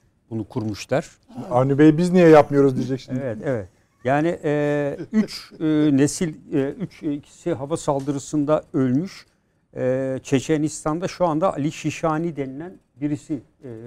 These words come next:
Speaker 1: bu, e, e, örgütün liderliğini yapıyor. Verdiği eğitimler de dronlarla saldırı eğitimi, hava savunma, meskun halde muharebe. E, ancak herkesi kabul etmiyor. Belli, e, yetenekli oluyor ve ciddi bu işten para kazanıyor.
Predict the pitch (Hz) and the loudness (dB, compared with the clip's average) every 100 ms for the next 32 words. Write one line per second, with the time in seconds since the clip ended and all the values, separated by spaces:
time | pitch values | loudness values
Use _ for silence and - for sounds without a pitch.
0 | 113 123 143 147 127 123 139 175 147 135 | -14 -6 -6 -6 -10 -8 -10 -14 -18 -18
1 | 139 _ _ _ _ - 139 120 127 170 | -20 _ _ _ _ -8 -6 -6 -8 -6
2 | 151 139 139 135 147 139 110 123 185 - | -4 0 0 0 0 0 -2 -4 -6 -6
3 | _ 117 117 117 131 139 156 139 165 160 | _ -20 -4 -2 0 0 -2 -2 -2 0
4 | 160 143 120 107 123 139 147 147 143 143 | 0 -2 -4 -4 -2 0 2 2 0 -2
5 | - 135 135 139 147 127 127 127 127 139 | -2 -2 -2 0 0 -2 -2 -4 -2 -4
6 | - 143 131 139 127 120 - 143 135 135 | -2 -2 0 -2 -4 -6 -6 -4 -2 -2
7 | 131 131 123 127 139 123 123 - _ _ | -2 -2 0 0 0 0 -2 -2 _ _
8 | _ _ - 123 123 131 131 - 147 165 | _ _ -4 0 2 0 -2 -2 0 0
9 | - 160 147 143 147 143 143 151 143 127 | 0 -2 0 -4 -2 -6 0 -2 -2 -6
10 | 165 139 135 160 - 147 131 127 131 139 | -6 -4 -4 -4 -6 -4 -2 0 -2 0
11 | 143 143 - 147 147 170 131 123 - 185 | -2 -2 -2 0 0 -2 -4 -6 -10 -6
12 | 147 131 - 170 165 151 143 117 110 92 | -4 -4 -6 -8 -4 -4 -4 -4 -4 -8